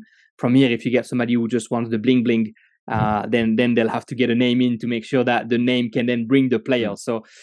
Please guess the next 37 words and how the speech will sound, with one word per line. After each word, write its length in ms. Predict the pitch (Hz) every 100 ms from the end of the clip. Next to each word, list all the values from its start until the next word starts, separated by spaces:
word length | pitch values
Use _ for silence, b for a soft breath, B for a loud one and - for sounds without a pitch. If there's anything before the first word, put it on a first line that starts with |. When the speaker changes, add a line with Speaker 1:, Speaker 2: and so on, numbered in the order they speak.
| b b
Speaker 1:
w-, 200 | 202 226
we'll 140 | 247
see. 180 | 220 180
I, 180 | 147 180 -
I, 120 | 190
d-, 240 | 165 190 202
I 60 | 185
wouldn't 200 | 190 180
be 60 |
surprised 360 | 165 147 135 131
if 80 | 117
it's 140 | 120
a 60 | 131
name 260 | 127 127
that 220 | 127 120 123
is 220 | 131 113
either 440 | - 127 120 117 110 _ _ _ _ 113
really 400 | 110 143 151 143
known 360 | 139 135 135 135
internationally 760 | 127 127 131 135 139 151 196 208
or 260 | 131 120 110
really 280 | 120 143 135
known 300 | 131 131 123 -
in 160 | 135 139
Canberra, 320 | 147 147 156
because 300 | 139 135 123
they 140 | 123
need 260 | 127 147 143
to 60 | 123
find 240 | 123 117
some 140 | 117 113
sort 180 | 120
of, 120 | 113 - _ _ _ _ _
of 120 | 113
federation 480 | - 113 110 110 -
straight 180 | 107 110
away. 140 | 120